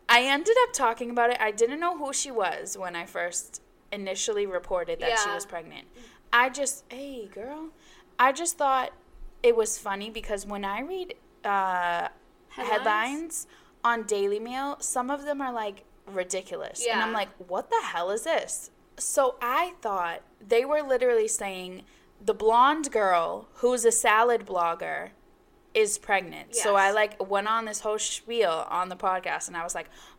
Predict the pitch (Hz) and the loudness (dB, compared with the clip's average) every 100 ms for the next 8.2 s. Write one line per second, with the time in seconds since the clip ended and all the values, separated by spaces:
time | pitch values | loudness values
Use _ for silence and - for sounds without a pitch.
0 | - 220 202 185 180 170 165 180 190 180 | 2 4 4 2 -2 -2 -2 0 0 0
1 | 180 - 170 170 185 - 190 196 180 175 | -2 -4 -4 -2 -4 -6 -6 -2 -2 0
2 | 170 165 165 165 165 208 214 226 226 214 | 0 0 0 -2 2 4 6 6 6 4
3 | 202 208 196 196 214 208 196 214 - 208 | 0 -2 0 2 4 2 2 2 0 0
4 | 214 208 240 226 202 196 190 190 190 185 | 4 4 6 6 6 4 4 4 2 0
5 | 180 185 180 180 - - 262 587 320 208 | -2 0 -2 -4 -12 2 10 10 12 8
6 | 277 285 302 294 508 214 185 - - - | 8 8 10 12 12 10 4 -6 -20 0
7 | - - 494 1017 554 - - 453 480 349 | 2 8 8 8 4 0 2 6 8 8
8 | 381 320 | 6 4